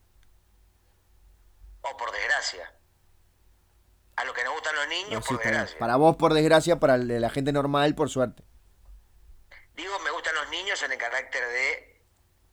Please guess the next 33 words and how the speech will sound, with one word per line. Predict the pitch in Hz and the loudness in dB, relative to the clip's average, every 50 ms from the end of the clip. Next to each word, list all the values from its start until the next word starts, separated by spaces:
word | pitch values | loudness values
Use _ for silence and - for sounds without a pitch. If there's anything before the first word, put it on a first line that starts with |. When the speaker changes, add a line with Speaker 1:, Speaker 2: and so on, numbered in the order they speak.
| _ - _ _ _ | _ -20 _ _ _
Speaker 1:
la, | - 113 107 - - - 92 87 76 73 82 | -8 -8 -8 -8 -12 -20 -20 -20 -20 -12 -8
no, | 107 117 117 104 | -6 -6 -6 -6
la, | 98 98 92 90 85 80 78 76 67 69 71 | -6 -4 -2 -2 0 0 0 -2 -2 -4 -4
el | 92 | -6
juego, | - - 131 143 147 143 143 139 127 120 | -6 -6 -6 -4 -4 -4 -4 -4 -4 -4
la | 110 - | -4 -6
fantasía, | 117 117 - - - 135 - 143 147 | -6 -8 -6 -4 -4 -2 -2 -2 -2
Speaker 2:
Por | 131 117 | -4 -2
supuesto. | 117 139 117 113 113 120 123 127 123 - - 104 | -2 -2 -2 0 0 0 2 0 0 -2 -4 -6
Speaker 1:
el | 98 95 | -4 -4
desprejuicio, | - 123 - 151 170 - - - - - - - | -6 -6 -4 -4 -4 -2 -4 -4 -6 -6 -8 -10
justamente, | - - 131 - 120 117 110 110 - - - 95 | -8 -8 -8 -6 -6 -8 -8 -10 -10 -10 -10 -8
¿no? | 113 120 113 - - - - - - _ | -6 -8 -8 -8 -14 -20 -20 -20 -18 _
Speaker 2:
Le | 113 120 | -4 -2
decimos | 123 117 - 135 135 143 139 131 | -2 -2 -2 -2 -2 -2 0 0
a | 131 | 0
los | 131 131 127 131 | 0 0 0 -2
agentes | 123 - 143 139 135 139 127 | -2 -2 -2 0 0 0 0
secretos | 139 127 139 143 147 131 151 131 | 0 0 2 0 2 2 2 0
que | 120 | 0
están | - 127 131 | -2 -2 -4
escuchando | 127 - 131 - - 135 135 135 | -2 -4 -4 0 0 0 0 2
esta | 127 127 123 | 2 0 0
comunicación | 113 123 123 123 123 127 123 117 - - 139 139 131 | 0 0 -4 -4 -2 0 0 0 0 0 -2 -2 -2
que | - 123 127 | -2 0 2
él | 135 | 2
lo | 135 135 135 | 4 4 4
dice | 139 135 131 - 147 | 2 2 2 2 4
de | 143 143 139 | 4 4 4
un | 131 123 110 - | 2 0 -4 -8
punto | - 135 123 - | -8 -6 -4 -2
de | 127 | -2
vista | 127 131 131 147 139 131 - | -2 0 2 0 0 0 -4